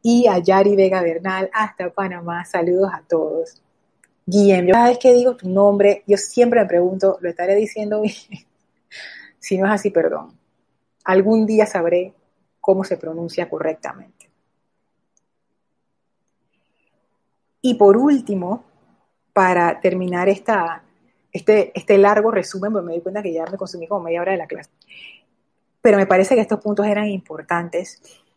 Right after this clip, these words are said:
me quedó esa cuestión del Mahashohan como el útero del planeta. El Mahashohan dice que los sentimientos representan el útero a través del cual los pensamientos forman,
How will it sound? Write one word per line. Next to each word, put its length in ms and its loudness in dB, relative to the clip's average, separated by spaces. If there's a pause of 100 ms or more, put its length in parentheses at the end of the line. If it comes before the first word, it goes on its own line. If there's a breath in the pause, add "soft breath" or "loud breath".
(1200)
me 280 4
quedó 400 4
esa 360 -4
cuestión 680 -4 (360)
del 240 0
Mahashohan 880 -8 (920)
como 320 4
el 180 0 (200)
útero 680 -2 (160)
del 240 -2
planeta. 800 -6 (1900 soft breath)
El 100 2
Mahashohan 600 -2
dice 480 -4
que 360 -2
los 180 -8
sentimientos 760 -2
representan 680 -6
el 180 -8
útero 420 0
a 80 -6
través 260 -2
del 160 0
cual 240 2
los 100 -4
pensamientos 600 -4
forman, 520 0